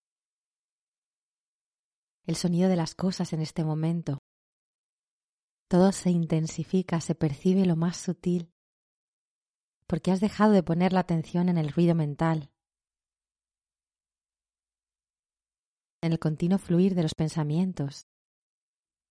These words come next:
Si alguno se cuela, como no tiene atención, se va solo, sin dramas, sin apegos. ¿Qué queda? La vida,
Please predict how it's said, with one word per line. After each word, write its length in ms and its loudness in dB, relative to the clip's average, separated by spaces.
Si 140 -4
alguno 320 2
se 180 -2
cuela, 380 2
como 240 -2
no 120 0
tiene 200 2
atención, 500 0
se 160 -2
va 140 2
solo, 340 0
sin 220 -6
dramas, 480 0
sin 240 -4
apegos. 560 0
¿Qué 160 -2
queda? 480 2
La 160 0
vida, 420 2